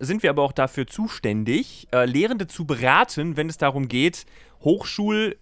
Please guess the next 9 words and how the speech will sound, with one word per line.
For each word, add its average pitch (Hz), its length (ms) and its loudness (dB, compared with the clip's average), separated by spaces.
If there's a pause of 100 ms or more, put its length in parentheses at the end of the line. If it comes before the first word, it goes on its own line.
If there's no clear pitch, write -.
(140)
in - 180 -8
Klammern, 175 500 -2
Lehre, 202 840 0
äh, 123 200 -2
also 120 260 -2
Hochschul-, 165 480 -4
in 139 140 -8
Klammern, 202 400 -2 (1300)
Lehre 185 480 -2